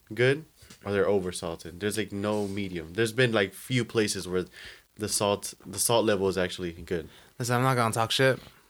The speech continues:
Speaker 2: but Burger King, that one place I went to, yeah. God damn. Salty as motherfuckers ever.
Speaker 1: Hella salty?
Speaker 2: <laughs> Dude, yeah, I mean, it was salty, but, like, it was, like,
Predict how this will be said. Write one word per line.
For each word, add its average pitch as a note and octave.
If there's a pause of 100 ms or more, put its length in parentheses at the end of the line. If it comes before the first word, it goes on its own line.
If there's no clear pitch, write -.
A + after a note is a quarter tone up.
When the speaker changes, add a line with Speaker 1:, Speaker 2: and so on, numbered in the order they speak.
(120)
Speaker 2:
but G#2 (140)
Burger A#2
King, C3+ (1160)
that G#2
one A#2+
place B2+
I A2+
went A#2
to, D3+ (540)
yeah. G#2 (1400)
God A2+
damn. A2+ (720)
Salty A#2
as G#2+
motherfuckers A#2+
ever. C3+
Speaker 1:
Hella B2+
salty? C3
Speaker 2:
<laughs> -
Dude, E3+
yeah, F#3+
I F#3+
mean, C4
it G4+
was F#4
salty, A#3
but, D#3+
like, D3+
it F3
was, G#3
like, F#3